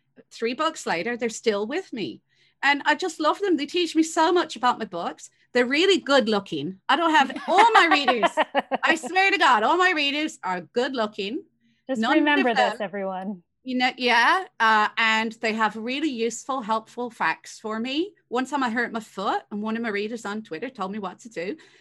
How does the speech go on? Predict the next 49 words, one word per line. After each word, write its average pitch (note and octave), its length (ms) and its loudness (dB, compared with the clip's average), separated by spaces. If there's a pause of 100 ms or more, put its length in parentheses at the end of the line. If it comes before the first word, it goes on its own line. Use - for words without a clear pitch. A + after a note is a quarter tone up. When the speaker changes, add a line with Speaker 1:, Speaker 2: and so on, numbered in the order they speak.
Speaker 1:
La-, A#3+ 260 4
I've A#3 160 2
hurt D4 240 2
my A3+ 80 2
neck D4 300 2
recently G3+ 640 -6
and G3+ 80 -4
a G3+ 40 -4
lot A#3 180 2
of B3+ 60 -4
my B3+ 80 -4
readers A3 360 0
on G3+ 120 0
Twitter A3 280 -6
told F#3+ 280 -4
me A3+ 100 -6
what F#3 180 -4
to B3 120 -12
do. G3+ 360 -6 (400)
They D4+ 160 4
are, D#4 360 8 (340)
I C4 60 -4
have G4+ 200 0
to - 100 -20
tell G#4 300 4
you, A#3+ 60 4
I D3+ 220 0
get B3 160 -2
a B3+ 60 -2
lot C#4 180 6
of E4 100 -2 (160)
useful B3+ 360 -8
information B3+ 840 -6
Speaker 2:
<laughs> - 40 0
Speaker 1:
and A#4+ 520 2 (140)
I F#4 120 4
learn G#4+ 420 2
about C#4 220 0
my C4 80 -4
book. E4+ 500 -2
People E4 260 -2
tell E4+ 260 -2
you E4+ 120 0
the C4 60 -2
most B3+ 240 -2
interesting A3+ 480 -4
things, B3+ 600 -6
you G3 120 -6
know, A3 280 -4